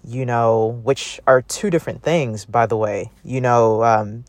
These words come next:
the various demographics and, and how we use these things to identify and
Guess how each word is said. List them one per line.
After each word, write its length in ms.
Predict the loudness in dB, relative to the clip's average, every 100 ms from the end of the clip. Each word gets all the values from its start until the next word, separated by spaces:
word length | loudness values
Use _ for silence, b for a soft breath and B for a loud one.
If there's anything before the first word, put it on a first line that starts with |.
| _
the 80 | -10
various 500 | -10 4 4 6 0
demographics 880 | 0 -2 2 4 4 2 -6 -8 -10
and, 260 | -8 -8 -8
and 120 | -10
how 300 | -6 2 4
we 380 | 2 -2 -6 -10 b b b
use 380 | -10 -4 -2 -4
these 220 | -4 -6
things 360 | -6 -6 -6 -6
to 160 | -6 -2
identify 840 | -2 0 -2 -2 0 4 4 4 0 b b b b _ _ _ _
and 480 | 0 2 2 0 -4